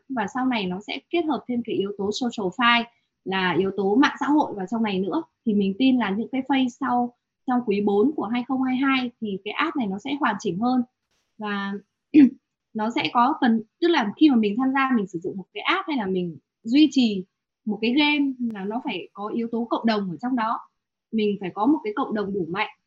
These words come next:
phải có những cái người cùng nhau, ờ, đam mê cái tập luyện rồi là cùng nhau,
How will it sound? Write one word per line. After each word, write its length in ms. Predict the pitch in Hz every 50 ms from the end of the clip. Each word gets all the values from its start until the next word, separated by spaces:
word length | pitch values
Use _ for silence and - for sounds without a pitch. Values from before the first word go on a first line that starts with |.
| _ _
phải 120 | - 175 165 -
có 120 | 190 214 240
những 160 | 277 294 320
cái 100 | 339 339
người 300 | 311 254 226 202 185 180 -
cùng 180 | - 185 175 185
nhau, 480 | 202 233 240 240 247 247 240 240 240 - _ _ _ _ _
ờ, 420 | - - 196 202 202 202 202 208 208
đam 220 | 214 247 247 254 254
mê 180 | 247 240 240 240
cái 80 | 247 240
tập 100 | 277 247 -
luyện 320 | 180 190 208 208 - 196 -
rồi 140 | 185 180
là 160 | 180 175 175 170 -
cùng 180 | 202 185 180
nhau, 340 | 190 214 233 240 240 240 240